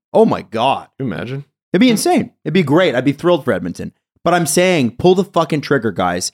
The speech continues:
Speaker 1: The price is not what you want it to be. The price is what the market will bear. Pull the trigger.
Speaker 2: <sighs>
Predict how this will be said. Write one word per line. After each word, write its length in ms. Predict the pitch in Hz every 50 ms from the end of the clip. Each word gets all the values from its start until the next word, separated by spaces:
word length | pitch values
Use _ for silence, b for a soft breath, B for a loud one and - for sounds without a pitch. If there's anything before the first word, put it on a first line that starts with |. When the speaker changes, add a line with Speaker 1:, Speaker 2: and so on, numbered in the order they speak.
| _ _ _
Speaker 1:
The 80 | - 139
price 520 | - - - 180 180 202 208 202 - - - _ _ _ _
is 180 | - 147 143 131
not 240 | 151 156 165 175 -
what 140 | 175 -
you 80 | 151 151
want 220 | 139 135 131 127 123
it 60 | -
to 60 | - 107
be. 100 | 127 135
The 80 | 123 117
price 340 | - - 160 156 160 - 185
is 100 | 170 151
what 160 | 143 143 -
the 100 | 135 127
market 460 | 123 120 123 131 143 143 - 156 -
will 140 | 127 127 120
bear. 440 | 113 110 120 110 98 87 55 - _ _ _ _ _ _ _ -
Pull 380 | - 165 175 190 202 208 208 208
the 160 | 170 147 151
trigger. 440 | 147 - 180 190 170 127 85 - _ _ _ _ _ _ _ _ _ -
Speaker 2:
<sighs> 280 | - - - - -